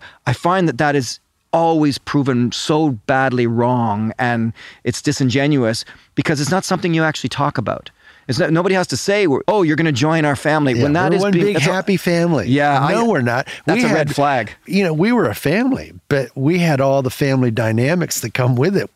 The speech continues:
Speaker 2: There was tension. There were, there were fights. There was yelling and screaming. You know, it wasn't all kumbaya, everybody's really happy. And it was, it was a real family with, uh,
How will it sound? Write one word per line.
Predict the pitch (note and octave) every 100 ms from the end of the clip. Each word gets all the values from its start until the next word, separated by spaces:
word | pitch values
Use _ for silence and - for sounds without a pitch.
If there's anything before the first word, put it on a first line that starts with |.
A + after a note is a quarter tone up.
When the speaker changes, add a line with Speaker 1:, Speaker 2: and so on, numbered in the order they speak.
| _ -
Speaker 2:
There | D3 F#3
was | C#3 -
tension. | - - D#3+ E3 - G2+
There | B2+ F3
were, | E3 B2+ G#2+ - - - - -
there | F3 F3
were | A#2+
fights. | - - D3 C#3+ A#2+ - -
There | D#3+ F3+
was | D#3 G#2+
yelling | B2+ C#3+ D#3+ D#3 B2+
and | A2
screaming. | - - G#2 A#2 D3+ F3 A#2+ F#2
You | G2+ A2+
know, | A2 G#2+
it | D3+ E3
wasn't | F3 C3 A#2+ A#2+
all | A#2+ B2 A#2+ A2+ G2+ - - -
kumbaya, | D#3 D3 A#2+ A2+ B2+ C#3+ C#3 A#2
everybody's | C#3 B2+ A#2 B2 A#2+ G#2 A2
really | B2 A#2 G2+
happy. | F#2+ B2+ C#3+ - E2 E2 -
And | B2+ C3
it | D3+
was, | C#3+ C3+ -
it | - G3
was | B3 F#3
a | D3
real | A#2 A2 A#2+ A2+ G#2+
family | - - D3 B3 A3+ F2+
with, | G2 A2+ A2+ G2 G2
uh, | A2+ G#2 G2+